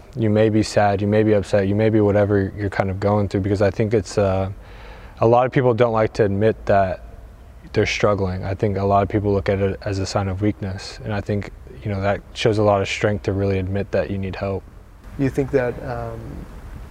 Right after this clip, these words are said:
Speaker 2: th-, there is obvi-, obviously a lot of work to do in that area, but, uh, have you ever, here in Portugal, had the opportunity to talk to someone about that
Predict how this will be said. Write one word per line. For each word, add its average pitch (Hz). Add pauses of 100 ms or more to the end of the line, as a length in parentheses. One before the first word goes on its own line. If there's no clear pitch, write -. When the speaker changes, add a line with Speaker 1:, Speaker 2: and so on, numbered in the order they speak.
(120)
Speaker 2:
th-, 135
there 139
is 127
obvi-, 117
obviously 117
a 113
lot 113
of 110
work 110
to 113
do 107
in 104
that 104
area, 104 (100)
but, 113 (100)
uh, 104
have 117
you 127
ever, 120 (520)
here 143
in 127
Portugal, 120
had 117
the 120
opportunity 117
to 120
talk 113
to 110
someone 113
about 110
that 117